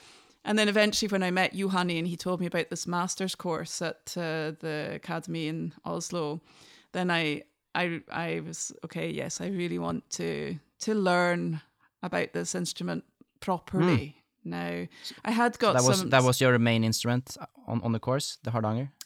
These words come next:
Speaker 1: That was basically my instrument on the course. I had just a f-, a small handful of lessons on, on the fiddle.
Speaker 2: Hmm.
Speaker 1: And, uh, I don't know if that was a good decision or n-, or not,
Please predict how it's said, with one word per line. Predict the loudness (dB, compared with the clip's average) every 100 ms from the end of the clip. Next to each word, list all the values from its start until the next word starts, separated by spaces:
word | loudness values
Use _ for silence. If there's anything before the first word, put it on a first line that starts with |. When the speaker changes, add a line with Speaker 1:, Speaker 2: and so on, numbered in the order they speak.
| -8
Speaker 1:
That | -2 -2
was | 2 2 2
basically | 2 2 2 0 -2 -2
my | 0 -2
instrument | -2 -4 -4 -6 -4
on | -4
the | -4
course. | -2 -2 -2 -4
I |
had | -4 -4
just | -4 -4 -6
a |
f-, | -8 -10 -8
a | -4
small | -2 0 2 2
handful | 2 0 -2 -2
of | -2 -2
lessons | -2 0 -2 -2 -2
on, | -2 -2 -2 -6 -8
on | -6 -4 -4
the | -4
fiddle. | -2 -2 -2 -8 -14 _ _ _ _
Speaker 2:
Hmm. | -6 0
Speaker 1:
And, | 2 2 -2
uh, | -2 -2 -2 -8 -18 -10 -2
I | 4
don't | 4 6
know | 6 6
if | 4
that | 0 2
was | 0 2
a | 0
good | 0 2 4 4 0 -6
decision | -4 -2 -2 -2 -2 -2 -4 -4
or | -4 -2
n-, | -2 -4 -4
or | -2 0
not, | 2 2 0 -2 -6 -6 -6